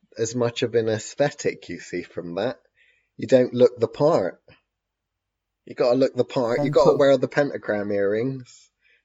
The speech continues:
Speaker 1: The, the neighbour's gotta
Speaker 2: Then put
Speaker 1: see you using the old-fashioned brush and not a modern brush. They've gotta see you using a besom. Otherwise, they won't think you're
Speaker 2: Then
Speaker 1: a
Speaker 2: just
Speaker 1: witch.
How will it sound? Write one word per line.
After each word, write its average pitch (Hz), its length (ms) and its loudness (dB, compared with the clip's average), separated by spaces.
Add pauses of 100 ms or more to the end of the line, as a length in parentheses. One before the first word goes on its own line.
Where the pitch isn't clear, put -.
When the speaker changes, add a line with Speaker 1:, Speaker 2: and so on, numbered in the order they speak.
Speaker 1:
The, 113 100 -2
the 123 220 -2
neighbour's 131 500 4
gotta 143 200 4
Speaker 2:
Then 151 80 2
put 151 40 -10
Speaker 1:
see 139 140 2
you 127 340 4 (240)
using 123 380 2
the 123 120 6
old-fashioned 123 800 4
brush 98 360 -2
and 104 120 -6
not 104 160 -2
a 98 60 -6
modern 98 500 0
brush. 98 480 -2
They've 113 200 -2
gotta 117 200 0
see 131 200 -2
you 117 140 -4
using 113 340 -8
a 104 60 -2
besom. 113 600 -6 (800)
Otherwise, 123 360 6
they 117 100 10
won't 113 260 4
think 117 260 -4
you're - 100 4
Speaker 2:
Then 151 80 4
Speaker 1:
a - 20 -2
Speaker 2:
just 185 260 0
Speaker 1:
witch. - 300 -12